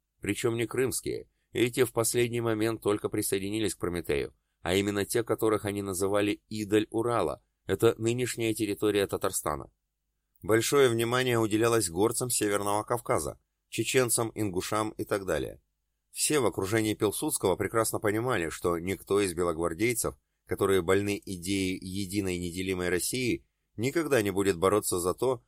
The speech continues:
чтобы какая-то Польша взяла и расколола страну по национальному признаку. Тем, кто в этом сомневается,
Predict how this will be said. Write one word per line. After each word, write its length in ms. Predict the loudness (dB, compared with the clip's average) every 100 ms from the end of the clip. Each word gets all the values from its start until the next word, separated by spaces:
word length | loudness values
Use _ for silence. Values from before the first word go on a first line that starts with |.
| _
чтобы 340 | -4 0 2
какая-то 480 | 0 0 0 2 0
Польша 480 | 2 2 2 0 0
взяла 440 | 0 0 2 2
и 140 | 0 0
расколола 600 | 0 0 0 0 0 0
страну 360 | -2 -2 -2
по 100 | -2 -2
национальному 640 | -2 -2 -2 -2 -4 -4
признаку. 520 | -4 -4 -4 -8 -10 _ _ _ _ _ _ _
Тем, 240 | -4 0 0
кто 160 | 2
в 40 | 4
этом 200 | 4 2
сомневается, 800 | 0 0 2 2 0 -2 -4